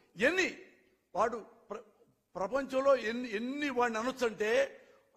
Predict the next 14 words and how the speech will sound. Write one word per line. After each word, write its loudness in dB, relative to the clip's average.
I 4
have 4
to -4
invent 2
a 2
new 2
language. 2
ఇలాంటి 2
వాడు 6
తిట్టాలంటే 4
మన 0
కొత్త 2
భాష 6
కనిపెట్టాలి. -2